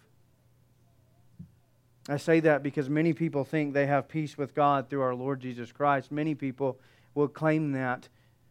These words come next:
and there is no inkling of an indication in their life of confirming that truth.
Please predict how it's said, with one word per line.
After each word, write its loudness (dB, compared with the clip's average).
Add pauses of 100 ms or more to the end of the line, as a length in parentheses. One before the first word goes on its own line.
(580)
and -4
there 0
is -6
no -2
inkling -4
of -6
an -6
indication -6
in -8
their -6
life -4
of -20 (140)
confirming -8
that -12
truth. -14